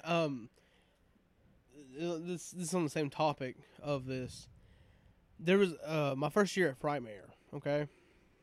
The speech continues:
A guy came in, thank God it was fake. Someone came in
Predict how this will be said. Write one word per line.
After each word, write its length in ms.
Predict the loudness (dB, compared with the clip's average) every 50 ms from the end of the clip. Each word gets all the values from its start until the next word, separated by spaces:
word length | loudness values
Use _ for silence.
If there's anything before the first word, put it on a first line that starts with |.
| _ _ _ _ _ _ _ _ _ _ _ _ _ _ _ _ _
A 60 | -4 0
guy 240 | 4 6 6 6
came 200 | 6 6 4 4
in, 60 | 4 2 -4 -10 -14 -8 -4
thank 160 | -2 -2 0
God 120 | 2 2 2
it 60 | 0
was 140 | -2 -6 -8
fake. 580 | -6 -4 -4 -4 -4 -6 -12 -16 -20 -20 -20 _ _ _ _ _ _ _ -20 -20 -20 -20 -10
Someone 260 | -4 0 2 2 4
came 260 | 4 4 4 6 6
in 360 | 6 6 6 4 4 2 -2